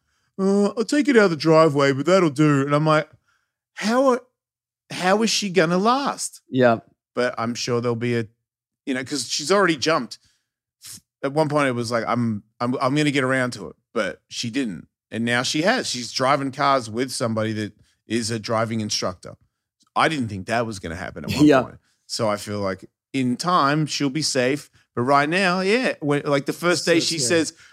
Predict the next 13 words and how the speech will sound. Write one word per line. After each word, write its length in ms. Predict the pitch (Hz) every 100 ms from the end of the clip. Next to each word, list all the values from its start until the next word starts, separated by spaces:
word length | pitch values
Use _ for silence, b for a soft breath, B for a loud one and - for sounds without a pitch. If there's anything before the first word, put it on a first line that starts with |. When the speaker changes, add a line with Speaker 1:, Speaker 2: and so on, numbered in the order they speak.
| b b _ -
Speaker 1:
"Hey, 440 | 294 359 339 240
I, 120 | 214 202
I 40 |
got 260 | 196 277 262
it. 100 | 233
Like, 180 | 214 190
I'll 120 | 180
see 180 | - 277
you 140 | 262
later." 260 | 269 285 233
I'll 100 | 202
be 100 | 180
like, 200 | 156